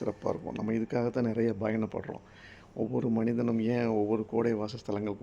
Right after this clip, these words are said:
போறோம், கடல்ல குளிக்க போறோம், அருவியில குளிக்க போறோம், மழை, எல்லாத்தையுமே ரசிங்க. நம்மளை சுத்தி இருக்கிற ஒண்ணொண்ணும் நமக்காக,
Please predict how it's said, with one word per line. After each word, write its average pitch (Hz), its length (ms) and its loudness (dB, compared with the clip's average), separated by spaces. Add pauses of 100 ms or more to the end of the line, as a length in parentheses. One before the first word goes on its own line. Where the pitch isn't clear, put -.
போறோம், 104 340 -2 (340)
கடல்ல 113 360 0
குளிக்க 110 240 -4
போறோம், 104 380 -4
அருவியில 120 320 0
குளிக்க 107 240 -4
போறோம், 98 380 -4 (480)
மழை, 113 440 2 (420)
எல்லாத்தையுமே 143 560 -4
ரசிங்க. - 500 -4
நம்மளை 147 200 -8
சுத்தி - 320 -6
இருக்கிற - 520 -2
ஒண்ணொண்ணும் 120 440 0
நமக்காக, 120 680 -2